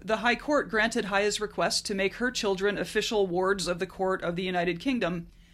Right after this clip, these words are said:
and to issue a forced marriage protection order for her daughter to protect her from, like, she's thirteen,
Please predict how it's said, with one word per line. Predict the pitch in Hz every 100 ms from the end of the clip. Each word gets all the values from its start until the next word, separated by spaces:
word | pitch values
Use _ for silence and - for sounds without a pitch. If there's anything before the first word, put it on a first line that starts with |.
| - - -
and | 208 208
to | 226
issue | 196 208 226 196
a | 185
forced | 175 202 214 -
marriage | 202 208 202 175
protection | 196 180 247 - 190
order | 175 175 175 220
for | - - 180
her | 180
daughter | 175 170 190 165 160
to | 170 175
protect | 180 170 170 -
her | 180 175
from, | 175 170 170 165 165 - - _ - - _ - _ - -
like, | 180 - - -
she's | - 220 -
thirteen, | 196 - - 190 170 175 175